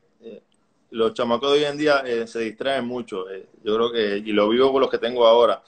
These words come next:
eh, todo es una excusa, eh, siempre hay algo. Eh, papi y mami tienen mucho que ver, este, entonces, pues, ¿qué pasa? Que en este deporte, eh, cuando tú de verdad quieres algo, tú tienes que enfocarte en eso y que tienes que entender que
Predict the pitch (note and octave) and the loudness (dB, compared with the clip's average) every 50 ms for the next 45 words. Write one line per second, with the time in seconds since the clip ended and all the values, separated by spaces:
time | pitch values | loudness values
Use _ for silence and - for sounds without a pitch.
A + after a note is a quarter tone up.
0 | - - _ _ _ _ _ - G#2 G#2+ G2+ G2+ F#2+ F#2 - _ _ _ _ _ | -20 -20 _ _ _ _ _ -12 -8 -8 -6 -6 -6 -8 -12 _ _ _ _ _
1 | _ _ _ G#2+ - A#2 C3 C#3+ C#3 D3 C#3+ C3+ A#2+ - - D3 D3 C#3+ B2 C3 | _ _ _ -6 -4 -2 0 0 0 -2 -2 -4 -6 -6 -6 -6 -4 -4 -2 0
2 | B2 A#2 A2+ A#2 A2 - A2+ G#2 G2+ G2 - - A#2+ B2 B2+ C3 C3+ C3 B2+ C3+ | 0 0 0 0 -4 -10 -10 -10 -10 -10 -10 -10 -10 -8 -6 -4 -2 -2 0 0
3 | C#3 C#3 C3+ B2 A#2 A#2 A#2 A2+ - _ _ _ _ _ _ _ _ - G#2 G#2+ | 0 0 -2 -2 -2 -2 -2 -4 -6 _ _ _ _ _ _ _ _ -12 -8 -8
4 | G#2+ G#2 G2+ G2 G2 G2 F#2+ F2+ F2 F2 F2+ - _ _ _ _ _ _ - - | -8 -8 -8 -10 -10 -10 -10 -10 -10 -12 -14 -16 _ _ _ _ _ _ -20 -20
5 | G#2 - A2+ A2 A2+ C#3 C3+ C3 C3 C#3 C#3 C3+ B2 A2 C3 B2+ C3 B2+ B2 C3 | -4 0 2 2 4 2 2 2 2 2 2 0 -2 -6 -6 -6 -6 -6 -6 -6
6 | C3 - C#3+ - B2+ B2 B2 C3 C3 C3 C3 B2+ B2 A2 - _ - A2 G#2+ G#2 | -6 -4 -4 -2 -2 0 0 0 0 0 -2 -2 -4 -4 -6 _ -8 -6 -6 -4
7 | G#2 G2+ G2+ F#2 F2+ - G#2+ G#2 C3 B2+ - A#2 A2 G2+ - B2 A#2 - A#2+ A#2 | -6 -6 -8 -10 -10 -10 -8 -6 -6 -6 -4 -4 -4 -4 -4 -6 -6 -4 -2 -2
8 | G#2+ - G#2 F#2+ - _ _ - - _ _ _ _ _ - G#2+ A2 A2+ A2+ A#2 | -2 -2 -6 -8 -8 _ _ -20 -20 _ _ _ _ _ -2 0 0 2 0 0
9 | A#2 - C3 C3+ D3 C3+ - C#3 C#3 C#3+ - - C#3 C3 B2 B2+ B2 G#2 F#2+ G#2 | 0 0 0 0 0 0 2 2 2 2 2 0 0 2 2 2 0 -4 -6 -4
10 | A2 G#2 G2+ G#2 - _ _ _ _ _ _ _ _ _ _ _ _ _ - A2+ | -4 -4 -4 -6 -12 _ _ _ _ _ _ _ _ _ _ _ _ _ -4 -2
11 | A2+ A2+ G#2 A2+ B2 B2+ C3+ C3+ C3+ C#3 C#3 C3+ - - C#3+ C#3+ C3+ C3 B2 B2+ | -2 -2 -2 0 2 4 4 4 4 4 4 2 2 2 -2 -2 -2 -2 0 0
12 | C#3 C3+ B2 G#2+ G2+ G2 - _ _ _ _ _ _ _ _ - G#2+ B2 B2+ A#2+ | 0 0 0 -4 -8 -10 -10 _ _ _ _ _ _ _ _ -16 -12 -10 -10 -8
13 | - B2 A2 - B2 G#2+ A2+ A2+ A2 G#2+ - A2+ A2 G#2+ G2 G2 - - G2+ - | -6 -8 -8 -8 -6 -2 0 0 0 0 -4 -6 -6 -6 -8 -8 -10 -10 -10 -8
14 | G#2 F2+ G#2+ G#2+ G#2 - B2+ A#2 - C3 B2+ C3+ C#3 C#3 C#3 - A#2 G2+ - | -8 -6 -4 -4 -2 -2 -4 -2 -2 -2 0 0 0 0 0 0 -2 -2 -2